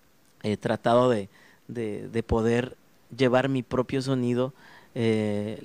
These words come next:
canciones que, que puedan permitirme hacer, ser, eh, como de esos primeros o de esos pioneros dentro de la, de la música cristiana,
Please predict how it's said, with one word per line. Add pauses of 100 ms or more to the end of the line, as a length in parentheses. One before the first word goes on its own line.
canciones
que, (260)
que
puedan
permitirme
hacer, (260)
ser,
eh,
como
de
esos
primeros
o
de
esos
pioneros (320)
dentro
de
la,
de
la
música
cristiana,